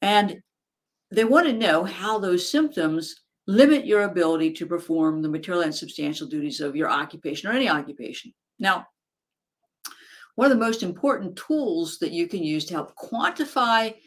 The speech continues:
your symptoms and tell your story is a diary. And this is not Dear Diary.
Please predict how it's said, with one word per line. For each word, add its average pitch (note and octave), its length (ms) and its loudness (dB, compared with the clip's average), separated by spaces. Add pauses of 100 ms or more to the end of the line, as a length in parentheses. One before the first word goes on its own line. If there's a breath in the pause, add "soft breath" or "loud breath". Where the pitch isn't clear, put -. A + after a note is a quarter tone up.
(300 soft breath)
your F3+ 480 2 (320)
symptoms F3+ 560 -2
and E3+ 180 -8
tell E4 320 -6
your A#3 340 2
story E3 760 -2 (460)
is G3 160 -4
a F#3 80 -4
diary. D3 500 -2 (380)
And F#3+ 80 0
this A#3+ 160 2
is B3+ 100 -4
not A#3+ 300 2
Dear F3 240 2
Diary. E3 520 2